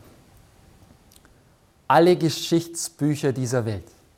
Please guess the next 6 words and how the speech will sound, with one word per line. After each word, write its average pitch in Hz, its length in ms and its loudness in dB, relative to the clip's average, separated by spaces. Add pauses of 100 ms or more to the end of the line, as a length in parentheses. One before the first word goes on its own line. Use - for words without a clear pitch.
(1200)
mit 131 240 -4
all 202 300 8
den 190 320 4
Namen 190 560 4
berühmter 156 640 2
Persönlichkeiten 110 1000 -4